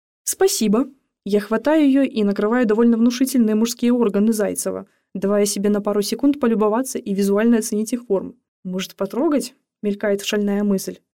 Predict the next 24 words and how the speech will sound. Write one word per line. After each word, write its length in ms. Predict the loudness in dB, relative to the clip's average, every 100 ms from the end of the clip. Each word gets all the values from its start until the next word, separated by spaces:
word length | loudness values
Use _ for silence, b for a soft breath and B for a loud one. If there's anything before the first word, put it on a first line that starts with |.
| -2
Но 260 | 0 0
потрогать 540 | 0 -4 2 2 2 0
решаюсь 360 | 0 2 2
только 280 | 0 -2 -2
пульс 300 | -2 -2 0
на 80 | -2
запястье 440 | -2 -2 -6 -6
технаря. 480 | -8 -4 -2 -2 -4 -12 _ _ _ _ _ _ -6
Жив. 360 | -2 0 -2 _ _ _ _ _ _ _ _
Слава 380 | -8 -4 0 4
небесам. 580 | 4 2 -4 -10 -20 _ _ _ _ _ -2
"Не 280 | 2 4 6
дотрагивайтесь!" — 1200 | 4 2 2 4 4 4 4 4 2 -2 -4 -8 -6
запоздало 560 | -2 0 0 2 2 2
предупреждает 680 | -2 -4 -4 -2 0 0 -2
меня 180 | -2
господин 480 | -2 -2 0 2 2
Сорж. 420 | 0 -2 -2 -10 _ _ _ _
"Не 200 | 4 6
волнуйтесь, 680 | 6 6 4 2 0 -6 -4
мне 360 | 0 4 4 6
можно 380 | 4 4 2 0
его 240 | 2 0
трогать", — 460 | 0 -2 -2 -6